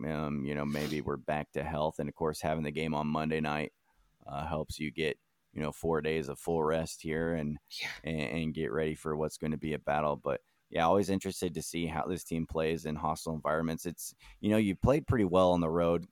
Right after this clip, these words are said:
Speaker 1: uh, be-, besides that Houston game. You know, you, you beat Texas and O U on the road. Uh, you were in that T C U game, and you were in those, that Baylor game. Um, and so this is gonna be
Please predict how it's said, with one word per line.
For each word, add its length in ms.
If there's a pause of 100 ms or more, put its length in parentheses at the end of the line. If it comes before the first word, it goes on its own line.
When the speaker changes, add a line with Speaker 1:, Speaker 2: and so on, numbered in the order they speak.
(120)
Speaker 1:
uh, 320 (140)
be-, 120 (240)
besides 480
that 260 (200)
Houston 380
game. 360
You 100
know, 100
you, 200 (180)
you 180
beat 260
Texas 380
and 120
O 100
U 200
on 100
the 100
road. 280 (500)
Uh, 120
you 220
were 120
in 280
that 180
T 140
C 180
U 120
game, 380
and 240
you 80
were 100
in 220
those, 220 (120)
that 200
Baylor 280
game. 300 (520)
Um, 380
and 140
so 180
this 140
is 60
gonna 160
be 180